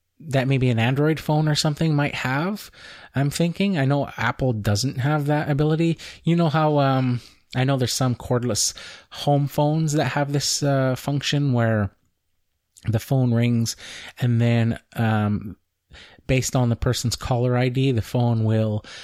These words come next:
uh, read out the person's name of who's calling, or it, maybe it's based on, um, you know, your address book, um, where it says who's calling, um, so that you can hear the, you know,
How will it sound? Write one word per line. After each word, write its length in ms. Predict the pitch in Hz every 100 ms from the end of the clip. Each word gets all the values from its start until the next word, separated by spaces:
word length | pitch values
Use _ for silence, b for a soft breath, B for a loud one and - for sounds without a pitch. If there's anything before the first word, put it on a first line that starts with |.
| B -
uh, 160 | 107 -
read 400 | 120 113 135 120
out 220 | 113 - _
the 260 | 127 120 120
person's 540 | - 117 - 110 101
name 340 | 110 120 160
of 160 | 170 131
who's 180 | 165 156
calling, 440 | - 151 160 190 - B B B
or 280 | 117 110 107
it, 280 | - 131 123
maybe 400 | 131 123 120 117
it's 140 | 107
based 320 | - 117 107 127
on, 320 | 113 110 107 B B B
um, 520 | - 101 101 98 92 80 _ _
you 160 | 131
know, 120 | 117
your 280 | 110 104 110
address 380 | 117 127 127 139
book, 460 | - 170 - - - _ _
um, 460 | 127 127 127 135 147 -
where 160 | - 131
it 80 | -
says 280 | - 139 123
who's 180 | 156 -
calling, 420 | - 156 180 208 B B B B -
um, 340 | 117 113 107
so 140 | -
that 160 | 113 107
you 100 | 117
can 140 | 113
hear 220 | 98 120 117
the, 100 | 117 -
you 120 | 147 120
know, 240 | 107 110